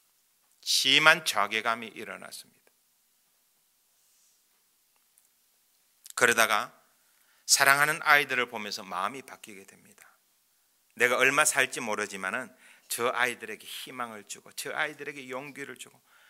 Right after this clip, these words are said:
아빠가 어떤 사람이었다는 걸 보여주고 싶은 거예요. 그 사랑이 기초가 되어가지고 언어 치료사의 도움을 받습니다.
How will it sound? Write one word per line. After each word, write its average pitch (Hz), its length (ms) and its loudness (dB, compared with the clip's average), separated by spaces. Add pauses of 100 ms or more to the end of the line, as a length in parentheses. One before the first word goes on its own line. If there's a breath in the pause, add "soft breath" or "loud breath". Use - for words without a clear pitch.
(420 soft breath)
아빠가 185 500 4
어떤 190 320 -4
사람이었다는 160 760 -2
걸 123 200 -6
보여주고 196 520 -14
싶은 - 220 -14
거예요. - 320 -20 (920)
그 226 180 6
사랑이 196 460 8
기초가 151 480 0
되어가지고 120 600 0 (260 loud breath)
언어 135 340 2
치료사의 175 880 -4
도움을 117 480 -10
받습니다. 85 560 -16